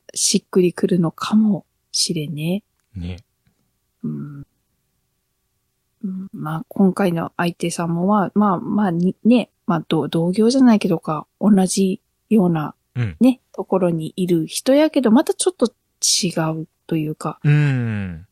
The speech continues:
Speaker 1: うん。
Speaker 2: そうね。
Speaker 1: うん。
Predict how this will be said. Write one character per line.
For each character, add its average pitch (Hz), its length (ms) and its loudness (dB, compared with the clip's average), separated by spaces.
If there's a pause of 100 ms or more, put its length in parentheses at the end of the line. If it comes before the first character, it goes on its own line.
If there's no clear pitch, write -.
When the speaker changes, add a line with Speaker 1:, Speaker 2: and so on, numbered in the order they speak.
(460)
Speaker 1:
う 196 60 2
ん。 180 380 4
Speaker 2:
そ 101 240 -8
う - 20 -16
ね。 104 300 -10 (760)
Speaker 1:
う 180 80 -8
ん。 165 300 -8